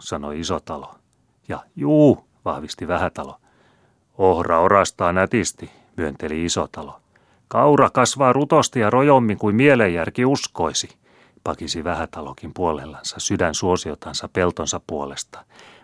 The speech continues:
mutta kumpikin oli mieleltänsä kuin niistetty, ja missä vika olikin,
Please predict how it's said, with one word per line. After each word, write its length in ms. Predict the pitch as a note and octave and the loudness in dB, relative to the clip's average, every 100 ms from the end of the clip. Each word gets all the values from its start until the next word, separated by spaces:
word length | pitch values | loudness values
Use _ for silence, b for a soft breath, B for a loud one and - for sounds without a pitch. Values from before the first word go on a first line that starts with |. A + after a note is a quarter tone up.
| B | B
mutta 220 | F#2+ F#2 | -6 -4
kumpikin 460 | G#2 G2 F2 E2+ D2+ | 0 0 -2 -6 -6
oli 160 | D#2+ | -4
mieleltänsä 640 | E2+ F#2 E2+ D2+ D#2 D2 - | 0 0 0 -2 -8 -12 -10
kuin 220 | - E2+ | -6 -4
niistetty, 680 | F#2 F2+ - - D#2 _ - - _ b b b - | -2 -2 -6 -12 -18 _ -20 -20 _ b b b -12
ja 60 | D#2+ | -10
missä 300 | C#2+ - D#2 | -8 -8 -6
vika 300 | F2+ F2 D2+ | -4 -2 0
olikin, 440 | F2+ D#2+ - | -2 -4 -12